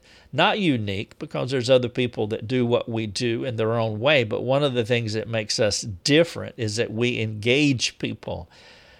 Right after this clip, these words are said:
I know that I, it, it's not possible for me to learn in the way that I need to learn if I do it passively, meaning that I am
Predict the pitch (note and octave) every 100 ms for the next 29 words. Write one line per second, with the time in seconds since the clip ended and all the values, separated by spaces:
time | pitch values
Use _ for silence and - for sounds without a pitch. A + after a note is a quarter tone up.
0 | _ _ - - _ _ B2 D3+ F#3+ B2
1 | G2 G#2 - A#2+ A#2+ - B2+ - C3 B2
2 | C#3+ C3+ C3 - _ - - - D#3 D#3
3 | C3+ A2+ A#2 - B2 A#2+ B2 A#2+ A2 A2
4 | C3+ A2+ G2+ A2+ A2+ G#2+ G#2+ A2+ A#2+ A#2
5 | A2 A2 G2 A2 C#3 D3 - G#2+ G2+ F#2+
6 | G2 G2+ A#2 - A2 - A#2 A#2 G2+ A#2
7 | A#2+ G#2+ - - D3+ D3 C3+ A#2+ G2 G#2
8 | G2 G2+ A#2 A#2 C3 B2+ G#2+ B2+ A#2+ -
9 | - - - A#2 A2+ C3 C3 B2 A#2 A2+